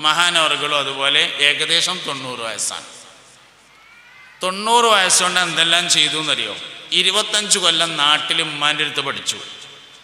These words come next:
ഇരുപത്തഞ്ച് കൊല്ലം വിദേശത്ത് പഠിക്കാൻ പോയി, നാൽപത്തിയെട്ട് വർഷം ദർസ് നടത്തി, അറുപത്തിയഞ്ച് കൊല്ലം കച്ചവടം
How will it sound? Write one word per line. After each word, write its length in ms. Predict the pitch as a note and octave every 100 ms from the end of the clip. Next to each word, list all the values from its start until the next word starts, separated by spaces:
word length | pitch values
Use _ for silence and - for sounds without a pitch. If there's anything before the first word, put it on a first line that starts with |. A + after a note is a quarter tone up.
| - - - D3 E3+
ഇരുപത്തഞ്ച് 580 | F#3+ G#3 G3+ G#3 G3+ G3
കൊല്ലം 260 | F#3 F3 F3 D#3+
വിദേശത്ത് 500 | D3+ D#3+ D#3+ E3 E3 E3
പഠിക്കാൻ 380 | C#3+ C3 - D3 C3+
പോയി, 200 | A2 G#2 - - - - - - C3
നാൽപത്തിയെട്ട് 960 | D#3 F3 F#3+ - G3+ F#3+ G3+ F3 - F#3
വർഷം 300 | E3 D#3 E3 D#3 C#3+
ദർസ് 300 | D3 D3 E3 D#3
നടത്തി, 360 | A#2+ A2+ G#2 E2+ - - - - - - D#3+
അറുപത്തിയഞ്ച് 760 | F3 F#3+ G#3+ E3 G3 F3+ E3 E3+
കൊല്ലം 260 | E3 D#3 D#3 D#3
കച്ചവടം 520 | D3 - D#3+ D#3+